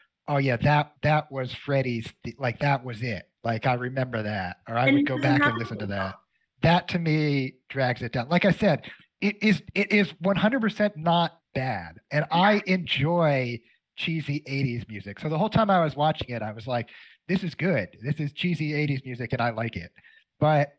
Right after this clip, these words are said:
Speaker 1: when it was over, I was like, "I'm not gonna remember any of that." So
Speaker 2: That's fair.
Speaker 1: I'm kinda like, "Eh."
Speaker 2: Yeah, that's fair.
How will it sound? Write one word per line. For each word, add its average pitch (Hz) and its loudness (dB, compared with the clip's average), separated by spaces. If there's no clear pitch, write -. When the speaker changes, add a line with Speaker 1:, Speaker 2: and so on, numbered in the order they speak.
Speaker 1:
when 175 2
it 156 0
was 147 -4
over, 139 0
I 131 -4
was 123 -8
like, 123 0
"I'm 123 -2
not 117 -2
gonna 107 -2
remember 98 -10
any 90 -10
of 87 -14
that." 80 -8
So 123 -2
Speaker 2:
That's 202 -2
fair. - -10
Speaker 1:
I'm 135 0
kinda 127 2
like, 107 -2
"Eh." - -8
Speaker 2:
Yeah, 180 -2
that's 190 -2
fair. - -14